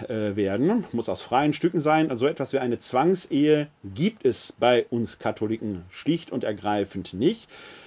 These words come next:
Da, wo Zwang ausgeübt würde, kann keine Ehe zustande kommen. Käme so etwas im Nachhinein raus, würde eine solche Ehe für null und nichtig erklärt. Das Zweite, was passieren muss, ist, der Sakramentenempfänger muss in der rechten Weise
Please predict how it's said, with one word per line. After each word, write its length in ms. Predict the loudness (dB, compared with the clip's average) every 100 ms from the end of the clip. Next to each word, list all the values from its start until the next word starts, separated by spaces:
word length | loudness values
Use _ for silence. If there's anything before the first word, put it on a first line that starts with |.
| -2
Da, 200 | 4 6
wo 80 | 4
Zwang 300 | 2 -2 0
ausgeübt 540 | 4 4 4 -6 -8 0
würde, 220 | 2 2
kann 360 | 0 0 0 2
keine 400 | 2 2 0 2
Ehe 240 | 2 2
zustande 460 | -2 -4 0 2 0
kommen. 400 | 0 0 0 -4 -16 -20 2
Käme 280 | 4 6 4
so 120 | 2
etwas 260 | 0 0
im 80 | 0
Nachhinein 440 | 0 0 0 -2 0
raus, 380 | 2 2 0 -10 -4
würde 260 | 0 0
eine 160 | 0 0
solche 320 | 0 0 0
Ehe 340 | 0 0 0 -4
für 180 | -8 -6
null 340 | -2 -2 -2 -6
und 160 | -8
nichtig 300 | -10 -10 -14
erklärt. 340 | -16 -14 -12 -10
Das 160 | -6
Zweite, 380 | 0 2 4 4
was 180 | 2 -2
passieren 460 | -6 -6 -4 -4
muss, 160 | -4 0
ist, 260 | 0 0 -8 -20 -20 -20 -6 -2
der 100 | 2
Sakramentenempfänger 1300 | 0 0 0 2 0 -2 -4 -4 0 0 2 2 0 -4 _
muss 340 | 0 4 4 2
in 160 | 2
der 180 | 2 2
rechten 400 | 2 2 -2 0
Weise 640 | 2 4 2 6 6 6